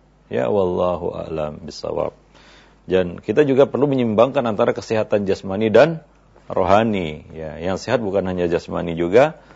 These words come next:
tapi kita juga menyehatkan rohani kita. Itu harus seimbang, ya, antara satu dengan yang lainnya, ya. Wallahu a'lam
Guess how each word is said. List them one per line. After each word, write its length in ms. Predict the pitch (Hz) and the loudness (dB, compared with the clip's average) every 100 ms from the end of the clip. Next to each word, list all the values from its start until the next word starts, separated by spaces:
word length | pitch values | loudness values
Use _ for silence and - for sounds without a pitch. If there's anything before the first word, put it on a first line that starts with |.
| _ | _
tapi 320 | - 90 107 | -6 -4 -4
kita 480 | 95 104 101 98 95 | -6 -6 -2 0 0
juga 240 | 95 90 92 | -2 -2 -2
menyehatkan 640 | 90 87 82 - 90 85 | -2 -8 -10 -10 -8 -6
rohani 400 | 87 85 80 76 | -8 -8 -10 -14
kita. 320 | - - - - | -12 -14 -12 -12
Itu 240 | 113 - | -6 -2
harus 320 | 135 113 98 - | 0 0 -2 -6
seimbang, 560 | 107 90 80 71 71 - | -8 -6 -6 -6 -10 -12
ya, 160 | 101 107 | -10 -10
antara 560 | 87 82 85 82 82 - _ - | -6 -4 -2 -2 -4 -10 _ -8
satu 320 | 85 - 82 | -8 -6 -6
dengan 240 | 80 78 76 | -6 -8 -8
yang 360 | 76 73 73 | -10 -10 -12
lainnya, 560 | 71 76 71 71 69 71 78 | -10 -8 -8 -12 -16 -14 -10
ya. 160 | 113 | -8
Wallahu 720 | 101 82 78 78 78 73 80 | -8 -8 -8 -6 -8 -8 -12
a'lam 560 | - - 76 73 71 73 | -14 -14 -10 -8 -8 -10